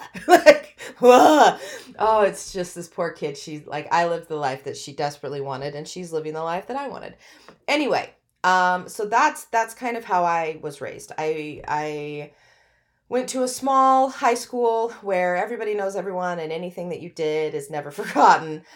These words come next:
Uh, I then went to Ricks College. It's called, it's B Y U Idaho now, uh, but it is a Mormon college. And I didn't think it was super weird 'cause I c-,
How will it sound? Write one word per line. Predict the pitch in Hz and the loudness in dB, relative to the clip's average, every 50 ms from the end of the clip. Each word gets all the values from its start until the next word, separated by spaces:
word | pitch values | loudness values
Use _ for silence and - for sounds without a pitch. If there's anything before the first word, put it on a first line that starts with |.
| - - - | -18 -10 -4
Uh, | 165 175 175 160 | -2 0 0 0
I | 160 196 208 | 0 -2 -4
then | 226 240 311 330 349 302 | -4 -4 -6 -6 -6 -6
went | 254 240 247 - - | -6 -6 -6 -8 -10
to | - - - 220 208 196 190 190 185 185 190 180 - - - | -14 -12 -8 -6 -6 -6 -6 -8 -8 -8 -8 -10 -10 -12 -12
Ricks | 175 196 196 196 - | -12 -12 -12 -12 -12
College. | - - 180 139 123 120 120 120 120 - | -10 -6 -4 -4 -4 -4 -8 -12 -12 -14
It's | 170 170 - | -16 -16 -14
called, | - - 180 170 156 123 | -10 -6 -4 -4 -4 -6
it's | 156 156 - | -8 -12 -12
B | - 202 202 | -12 -10 -8
Y | 196 202 208 | -6 -6 -4
U | 208 196 180 | -4 -2 -2
Idaho | 165 160 160 165 170 165 151 151 156 156 | -2 -2 -2 -4 -8 -10 -10 -10 -10 -10
now, | 170 175 175 175 170 170 175 175 170 175 180 180 - _ _ _ _ _ - | -10 -8 -8 -6 -6 -6 -4 -4 -4 -4 -6 -8 -12 _ _ _ _ _ -8
uh, | 160 160 156 | -6 -4 -4
but | 156 165 160 | -4 -6 -8
it | 160 160 | -6 -6
is | 165 160 160 - - | -6 -8 -8 -8 -10
a | - 147 143 143 143 143 143 143 135 - | -10 -8 -8 -8 -8 -8 -8 -10 -12 -14
Mormon | 156 156 156 151 151 156 151 151 151 151 156 156 156 - _ _ _ _ _ _ _ | -12 -10 -10 -8 -8 -8 -8 -10 -10 -10 -10 -12 -14 -16 _ _ _ _ _ _ _
college. | _ - 151 131 123 120 151 - - - - - _ _ _ _ _ _ _ _ _ _ _ _ _ _ - | _ -8 -6 -4 -4 -4 -6 -10 -10 -14 -20 -20 _ _ _ _ _ _ _ _ _ _ _ _ _ _ -8
And | 175 175 170 165 165 165 165 160 156 160 160 - - - _ _ _ _ _ _ _ _ _ _ _ _ _ - | -6 -4 -4 -4 -4 -6 -6 -8 -10 -12 -14 -16 -18 -20 _ _ _ _ _ _ _ _ _ _ _ _ _ -2
I | 170 190 | -2 0
didn't | 220 269 285 311 | -2 -2 -4 -6
think | 269 269 254 262 | -8 -8 -8 -6
it | 254 | -6
was | 214 208 208 | -6 -8 -8
super | - 226 220 214 185 180 | -10 -12 -14 -12 -12 -14
weird | 180 180 208 208 208 196 185 175 | -12 -8 -4 -2 -2 -2 -4 -4
'cause | - 185 175 | -10 -10 -6
I | 185 175 175 | -6 -6 -6
c-, | - - - | -8 -14 -10